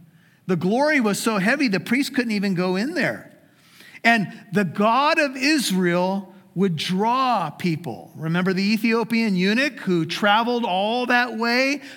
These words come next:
to go and find out about the God of the Bible? And he was reading the scroll of Isaiah in his chariot.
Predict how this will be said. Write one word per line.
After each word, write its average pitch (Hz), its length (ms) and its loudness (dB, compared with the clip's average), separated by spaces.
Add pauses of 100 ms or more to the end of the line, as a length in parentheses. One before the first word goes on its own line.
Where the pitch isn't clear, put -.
to - 80 -2
go 202 500 0 (140)
and 170 160 -2
find 190 320 2
out 220 300 2
about 180 300 0
the 185 100 -2
God 160 440 2
of 226 160 -6
the 165 100 -2
Bible? 180 440 2
And 180 140 -2
he 170 100 0
was 160 160 -2
reading 226 400 2
the 190 80 0
scroll 247 800 -2 (180)
of 156 120 -2
Isaiah 175 500 2
in 208 60 -4
his 156 160 -2
chariot. 202 600 0